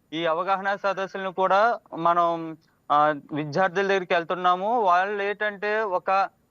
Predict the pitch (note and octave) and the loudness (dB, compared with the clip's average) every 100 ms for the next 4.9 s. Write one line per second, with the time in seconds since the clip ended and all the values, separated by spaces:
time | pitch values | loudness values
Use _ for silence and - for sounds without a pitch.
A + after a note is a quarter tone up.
0 | - C3+ D3 C#3 G3+ F#3+ G#3+ A3 - _ | -14 -10 -8 -2 -2 -2 -2 -2 -4 _
1 | - F#3 - F#3+ F#3 F#3+ F#3 G3 G#3+ A#3 | -12 -8 -4 -4 -2 -4 -2 -4 -2 -4
2 | - _ _ D#3 E3+ D#3 D#3+ A#3+ G#3+ G3+ | -8 _ _ -4 -4 -4 -4 -4 -2 -2
3 | G3+ F#3 F#3 G#3 D#3+ F3 G3 G3 G3+ F3 | -2 -4 -4 -4 -4 -4 -4 -2 -2 0
4 | F3+ F3+ F#3+ F#3 F3+ F3+ G3+ A#3+ A#3 | -2 -4 -4 0 0 0 0 0 -2